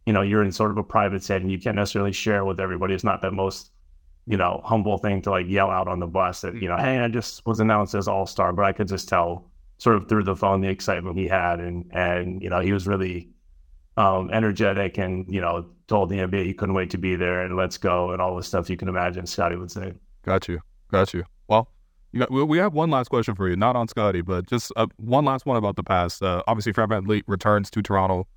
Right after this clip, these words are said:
Speaker 2: for the first time since, uh, leaving this past summer. Um, I, I want to get it on the record. Who in the front office should get the most credit for discovering the, uh, now highest paid undrafted player of all time?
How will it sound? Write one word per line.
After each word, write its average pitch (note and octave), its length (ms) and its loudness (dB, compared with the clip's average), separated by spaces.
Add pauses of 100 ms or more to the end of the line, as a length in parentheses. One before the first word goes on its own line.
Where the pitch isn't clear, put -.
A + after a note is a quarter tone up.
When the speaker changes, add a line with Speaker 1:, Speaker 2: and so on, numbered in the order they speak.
(320)
Speaker 2:
for A2 60 0
the G#2+ 80 4
first A#2 260 0
time G#2+ 260 2
since, G2+ 360 -2
uh, F2+ 340 4
leaving G#2 460 0
this G2 200 0
past G2 240 2
summer. G2 300 2 (400)
Um, F#2+ 320 0 (200)
I, A#2+ 220 4
I B2+ 60 0
want D3+ 220 0
to C#3 140 0
get C#3 200 0
it B2+ 80 0
on C3 120 -2
the B2+ 80 -2
record. B2 280 -2
Who D3 140 2
in E3 60 2
the D#3+ 60 2
front D3+ 220 0
office C#3 240 -4
should A#2+ 120 -4
get C3 120 2
the A#2 80 0
most A2+ 260 0
credit E2+ 300 0 (680)
for F#2+ 380 2
discovering F#2+ 720 0
the, F#2 280 2
uh, F2 240 2 (100)
now A2 240 2
highest B2+ 380 0
paid A2+ 180 4
undrafted G#2 400 2
player G2+ 160 4
of F#2+ 60 4
all F#2 120 2
time? F#2 240 -2